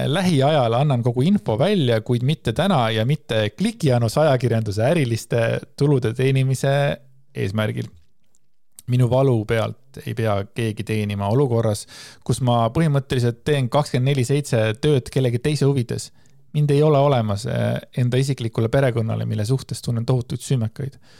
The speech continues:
Kuid jah, ma kinnitan, et olen suures hädas, mu kodu on ohus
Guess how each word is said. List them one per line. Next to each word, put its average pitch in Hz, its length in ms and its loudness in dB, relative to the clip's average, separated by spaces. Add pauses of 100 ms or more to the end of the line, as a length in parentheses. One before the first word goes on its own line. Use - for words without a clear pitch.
(140)
Kuid 123 160 -2
jah, 123 260 0
ma 117 100 -4
kinnitan, 107 400 -2
et - 140 -8
olen 110 140 0
suures 131 280 2
hädas, 127 320 2 (260)
mu 131 80 -2
kodu 156 240 2
on 127 120 2
ohus 117 340 0